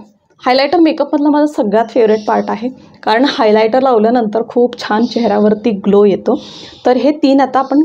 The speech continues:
यूज करणार आहे. आता एक basic thumb rule तुम्हाला ह्यातलं स-, सांगते. तीन fingers आहेत, आता कानाच्या इथे हे तीन fingers तुम्ही ठेवायचे. ठीक आहे, आणि ह्याला lining बघायचं,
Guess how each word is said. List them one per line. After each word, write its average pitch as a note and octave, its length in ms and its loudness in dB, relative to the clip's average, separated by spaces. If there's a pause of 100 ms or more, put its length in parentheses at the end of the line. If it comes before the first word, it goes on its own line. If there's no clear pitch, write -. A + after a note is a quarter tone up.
यूज B3+ 180 0
करणार F3+ 320 -4
आहे. F#3 140 -8 (500)
आता - 140 -2
एक C4 180 2
basic B3 500 0
thumb D4 280 2
rule D4 180 2
तुम्हाला C#4 220 0
ह्यातलं B3+ 240 -2
स-, - 140 -8
सांगते. G#3 500 -2 (960)
तीन E4+ 180 6
fingers C#4+ 440 2
आहेत, A#3 240 -4 (680)
आता G#3+ 200 -4
कानाच्या C4+ 580 0 (120)
इथे C4 460 0 (480)
हे D4 120 0
तीन C#4+ 340 2
fingers A3 420 0
तुम्ही A#3+ 200 0
ठेवायचे. - 480 -6 (340)
ठीक A3+ 180 -2
आहे, E4+ 120 -2 (480)
आणि A3+ 160 2
ह्याला C#4+ 440 2 (160)
lining B3 400 0
बघायचं, G3+ 400 -2